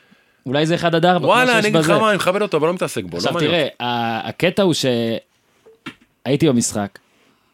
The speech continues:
Speaker 1: ה-, אתה יודע, היה
Speaker 2: תקשיב,
Speaker 1: נראה
Speaker 2: יכל להיגמר שש.
Speaker 1: לא, אבל הקטע שזה כאילו, אתה מרגיש שבדרך כלל, קודם כל רק נגיד לאלה שמאזינים פה ומדור צעיר, פעם ציונים היה הדבר,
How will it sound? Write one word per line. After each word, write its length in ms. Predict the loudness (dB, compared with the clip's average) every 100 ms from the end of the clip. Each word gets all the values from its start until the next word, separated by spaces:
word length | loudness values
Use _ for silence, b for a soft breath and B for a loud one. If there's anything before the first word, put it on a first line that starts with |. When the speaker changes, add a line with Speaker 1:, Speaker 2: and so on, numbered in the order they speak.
| _
Speaker 1:
ה-, 160 | -8 -8 -8 _ -16 -12 -6
אתה 80 |
יודע, 280 | 0 2 2 0 -8 _ _ _ -2
היה 200 | 2 4
Speaker 2:
תקשיב, 40 |
Speaker 1:
נראה 100 | 6
Speaker 2:
יכל 100 | 4
להיגמר 300 | 4 4 2
שש. 380 | 2 0 -2 -8 b b b b
Speaker 1:
לא, 240 | 2 4
אבל 160 | 4 2
הקטע 300 | 0 -2 -2
שזה 160 | -2 -4
כאילו, 300 | -2 0 0
אתה 140 | 0
מרגיש 600 | -2 -4 -4 -2 -2 -2
שבדרך 340 | -4 -4 -4 -4
כלל, 100 | -2
קודם 200 | -2 0
כל 80 |
רק 160 | -2 -2
נגיד 260 | -2 -2 0
לאלה 200 | 2 2
שמאזינים 600 | 2 2 4 4 4 2
פה 120 | 0
ומדור 360 | 0 0 2 0
צעיר, 300 | 0 0 0
פעם 200 | 0 0
ציונים 400 | 0 0 0 2
היה 240 | 2 2 2
הדבר, 380 | 0 0 -2